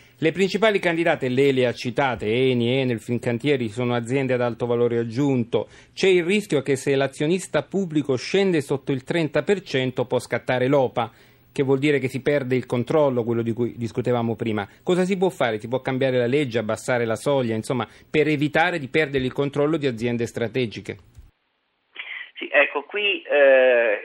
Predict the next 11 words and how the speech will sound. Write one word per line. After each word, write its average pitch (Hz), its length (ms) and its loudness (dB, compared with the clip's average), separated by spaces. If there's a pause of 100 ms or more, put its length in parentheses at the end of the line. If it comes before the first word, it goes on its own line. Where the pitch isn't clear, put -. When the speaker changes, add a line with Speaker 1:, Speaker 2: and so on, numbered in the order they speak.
(120)
Speaker 2:
si, - 120 -16 (140)
si 101 160 -10
sta 98 360 0 (140)
pensando 107 600 -2
proprio 92 340 -8
di 87 100 -14
mettere 90 400 -8
mano 82 420 -10 (360)
alla 78 920 -4
legge 85 400 -12
sull'opa, 101 640 -4